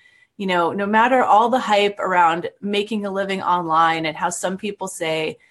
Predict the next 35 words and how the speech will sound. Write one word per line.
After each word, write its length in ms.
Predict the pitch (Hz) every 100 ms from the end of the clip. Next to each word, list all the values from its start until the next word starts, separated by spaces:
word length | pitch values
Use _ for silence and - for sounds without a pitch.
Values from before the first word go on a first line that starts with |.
| _
that 100 | 175
you 100 | 196
can 140 | 202 185
make 220 | 185 180
your 100 | 170
entire 520 | 165 - 202 220 208
living 300 | 196 185 180
online 400 | 170 170 165 170
as 140 | 160
a 40 | 165
musician, 760 | 156 156 170 - 247 269 277 - _ _ _
my 320 | 202 226 302
personal 460 | 339 311 269 254 226
stance 380 | - 208 208 208
on 160 | 185
that 320 | 180 175 -
is 400 | 185 180 170 170 - _ _ _ _
you're 160 | 202 226
not 200 | 214 214
gonna 140 | 208
make 240 | 196 190 208
nearly 440 | 196 196 185 180
as 140 | 170
good 200 | - 185
of 100 | 208
a 40 | 247
living 480 | 269 269 277 277 254
if 120 | 196
you 80 | 226
try 220 | 220 226
to 100 | 220
do 140 | 220
it 140 | 226 220
that 180 | 214 220
way. 300 | 226 220